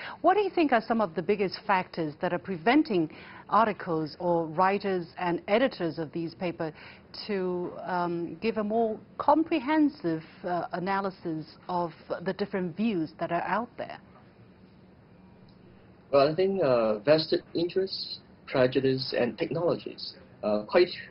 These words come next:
Speaker 2: to the contrary. Uh, with this open internet, there is a phenomenon called a balkanization. Uh, existing beliefs and sometimes, uh, wrong beliefs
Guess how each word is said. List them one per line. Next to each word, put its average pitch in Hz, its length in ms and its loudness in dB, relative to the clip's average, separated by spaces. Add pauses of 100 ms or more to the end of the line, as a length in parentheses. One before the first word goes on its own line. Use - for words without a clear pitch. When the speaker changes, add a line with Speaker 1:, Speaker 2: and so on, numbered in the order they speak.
(540)
Speaker 2:
to 147 120 2
the 143 100 4
contrary. 143 640 2 (380)
Uh, 107 440 0 (840)
with 147 200 2
this 196 260 4
open 156 260 2
internet, 143 480 -2 (440)
there 160 140 6
is 147 140 4
a 135 60 2
phenomenon 127 560 2
called 123 240 2
a 107 60 4
balkanization. 110 800 -2 (560)
Uh, 101 280 -4 (540)
existing 170 480 4
beliefs 120 500 2
and 107 460 0
sometimes, 135 560 0
uh, 107 120 0
wrong 147 340 2
beliefs 104 480 -4